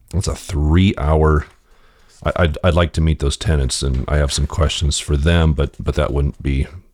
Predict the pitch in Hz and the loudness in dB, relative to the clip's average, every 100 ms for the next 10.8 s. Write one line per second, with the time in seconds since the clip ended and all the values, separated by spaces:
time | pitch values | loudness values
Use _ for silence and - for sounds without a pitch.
0 | _ _ 82 - - - - 64 60 - | _ _ -8 -4 -4 -2 -4 -4 -6 -10
1 | - _ - - 67 71 76 73 69 101 | -20 _ -10 -6 -2 0 2 0 0 2
2 | 87 87 92 113 95 101 - - - - | 2 2 2 4 2 -2 -6 -20 -20 -20
3 | _ - - 113 107 104 - - 123 - | _ -4 2 4 4 4 0 0 0 0
4 | - 85 73 73 104 120 120 175 240 196 | 0 0 0 0 2 2 2 2 0 2
5 | 135 80 - 139 92 73 78 - - 92 | 0 0 -2 -2 0 -2 -4 -4 -2 0
6 | 107 110 - 90 82 - 90 85 - 87 | 2 0 0 0 0 -2 0 0 0 0
7 | 101 90 76 - 82 76 71 117 - - | 2 2 2 -2 -2 0 -2 -4 -8 -18
8 | _ _ _ - - - _ _ _ - | _ _ _ -20 -14 -16 _ _ _ -4
9 | 78 76 85 80 82 123 - 78 73 - | 0 0 0 2 0 0 -2 -2 -2 -2
10 | 82 78 - 80 - 82 76 - | 0 0 0 0 2 2 0 -4